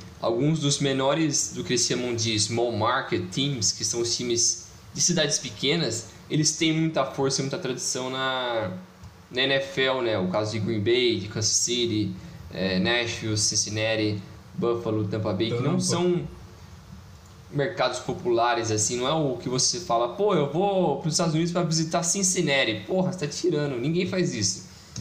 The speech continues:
Speaker 1: Não é um lugar que gera muito dinheiro. É, não tem coisas tão tradicionais assim. Então,
Speaker 2: Não tem um apelo, né?
Speaker 1: É, não tem um apelo, exatamente. Então, o fato dessas equipes conseguirem ser super competitivas, estarem entre as melhores do país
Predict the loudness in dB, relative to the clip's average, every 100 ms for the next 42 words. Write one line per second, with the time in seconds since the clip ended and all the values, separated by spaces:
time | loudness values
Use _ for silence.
0 | -6 -2 2 4 4 2 2 0 2 2
1 | 2 2 0 -2 0 2 2 2 -4 -10
2 | -20 -20 -20 -8 -4 -2 -2 0 0 0
3 | 0 -2 -2 -2 0 0 -2 -2 -2 -2
4 | 0 0 0 0 0 0 0 2 0 0
5 | -2 -4 -4 -2 0 0 -2 -4 -2 -2
6 | 0 0 0 0 -2 -4 -2 0 2 0
7 | 2 2 2 2 2 0 -2 -2 -2 -2
8 | -6 -14 -20 -18 -12 -6 -2 0 2 -2
9 | -6 -16 -20 -20 -20 -12 -6 -2 0 0
10 | 0 0 0 -2 -4 -4 -2 -2 0 0
11 | 2 2 2 2 2 -4 -10 -2 0 2
12 | 2 0 2 0 0 -2 -2 0 0 0
13 | 0 0 0 -2 -4 -2 0 2 0 -2
14 | -6 -2 0 2 0 -2